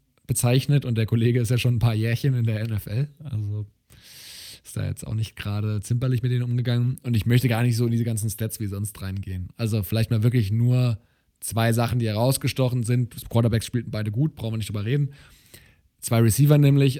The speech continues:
Zum einen Marvin Jones, auch hier Contract Year wieder angesagt. Eh spannend. Kenny Golladay läuft aus, der viel verletzt war. Marvin Jones läuft aus. Danny Amendola läuft aus. Marvin Jones hat nochmal so ein bisschen Werbung in eigener Sache gemacht und hatte hundertachtzig Yards und zwei Touchdowns.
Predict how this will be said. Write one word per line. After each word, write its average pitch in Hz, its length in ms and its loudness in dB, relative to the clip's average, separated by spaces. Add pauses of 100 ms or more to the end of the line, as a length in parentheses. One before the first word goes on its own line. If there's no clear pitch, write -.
(140)
Zum 120 140 -6
einen 127 360 0
Marvin 120 320 2
Jones, 127 380 4
auch 107 80 0
hier 139 260 6
Contract 139 560 2
Year 151 220 6
wieder 165 180 6
angesagt. 170 560 2
Eh 135 140 2
spannend. 160 500 0
Kenny 131 200 2
Golladay 135 400 4
läuft 139 280 0
aus, 135 240 -4
der 131 180 -4
viel 127 140 -2
verletzt 127 380 -6
war. 123 100 -4
Marvin 113 300 -2
Jones 127 400 2
läuft 139 240 -2
aus. 127 320 -6
Danny 113 260 -4
Amendola 110 440 0
läuft 135 300 -2
aus. 131 360 -4 (680)
Marvin 117 300 0
Jones 123 260 2
hat 160 100 -2
nochmal 156 200 2
so 143 80 2
ein 143 80 4
bisschen 143 300 2
Werbung 143 260 2
in 147 60 4
eigener 131 280 2
Sache 139 200 0
gemacht 113 400 0
und 110 120 -2
hatte 110 400 0
hundertachtzig 156 640 0
Yards - 400 -4
und 104 160 -6
zwei - 200 -4
Touchdowns. - 640 -6